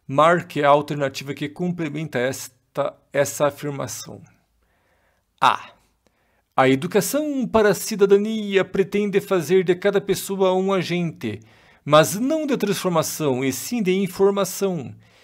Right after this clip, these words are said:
E isso exige uma reflexão que possibilite compreender as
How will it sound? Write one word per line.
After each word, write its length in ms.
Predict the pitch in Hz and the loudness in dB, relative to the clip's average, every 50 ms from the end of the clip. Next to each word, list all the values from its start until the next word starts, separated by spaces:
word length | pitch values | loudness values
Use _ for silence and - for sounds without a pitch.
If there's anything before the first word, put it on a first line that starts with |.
| _ _ _ | _ _ _
E 200 | - 135 156 196 | -2 0 0 0
isso 200 | 202 180 - - | 0 -2 0 0
exige 460 | 185 143 135 - 202 196 143 147 180 | 0 0 0 -2 -4 -4 -2 0 0
uma 320 | 180 175 165 170 170 170 - - - - - - _ _ _ | 0 2 2 2 0 0 -6 -14 -20 -20 -20 -20 _ _ _
reflexão 1080 | 185 190 190 196 196 196 202 202 202 202 - - 190 - - - - - 208 208 196 175 | 4 6 6 6 8 10 10 8 8 6 4 2 2 2 0 -4 0 2 2 2 2 2
que 160 | 180 190 180 | 0 -2 0
possibilite 600 | 180 190 175 - - 170 156 165 190 196 - 185 | 0 -2 -4 -4 -6 -6 -4 -4 -2 0 0 0
compreender 640 | 180 190 185 180 185 175 185 180 165 135 175 180 175 | 0 -2 -2 -2 0 0 0 0 2 2 4 4 4
as 220 | 175 170 - - | 4 2 0 -6